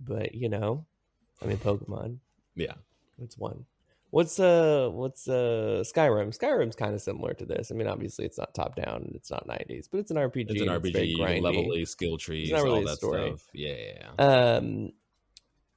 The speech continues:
Speaker 1: yeah, it's just a lot of, of nineties gaming.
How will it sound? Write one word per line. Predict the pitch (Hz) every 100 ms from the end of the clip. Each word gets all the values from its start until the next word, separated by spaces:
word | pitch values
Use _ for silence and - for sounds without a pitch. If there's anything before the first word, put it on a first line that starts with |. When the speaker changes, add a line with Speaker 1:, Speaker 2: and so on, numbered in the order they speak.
| _ _ -
Speaker 1:
yeah, | 175 180 165 156
it's | 143 - 147 165 -
just | - 175 -
a | 151
lot | 131 117 120
of, | 110 113 - _ -
of | - 98 104
nineties | 104 101 101 104 101 95 104
gaming. | 98 95 98 - - 160